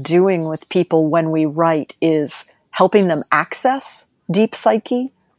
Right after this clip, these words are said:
to find those, those metaphors and those images that are deep within us, in our bellies and in our, in the, in our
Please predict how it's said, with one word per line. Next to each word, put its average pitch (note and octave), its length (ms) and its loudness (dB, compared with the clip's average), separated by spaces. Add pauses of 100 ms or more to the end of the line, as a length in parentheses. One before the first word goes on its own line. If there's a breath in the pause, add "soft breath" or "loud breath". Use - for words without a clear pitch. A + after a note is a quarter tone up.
(240)
to A#3 120 2
find F#3+ 500 0
those, G3 440 2
those D3+ 600 0
metaphors F3 840 2
and D#3+ 120 -2
those D#3 300 -2
images E3+ 600 0 (100)
that D3 400 0
are D#3 440 0 (400)
deep G#3+ 360 2
within F3+ 480 0
us, C#3 400 -4
in F3 140 0
our D#3+ 180 -2
bellies D#3+ 840 -2
and D3 220 -6
in E3 200 -2
our, D3+ 360 -4 (380 soft breath)
in F3+ 160 2
the, D#3 240 4
in E3+ 160 0
our D#3 260 -2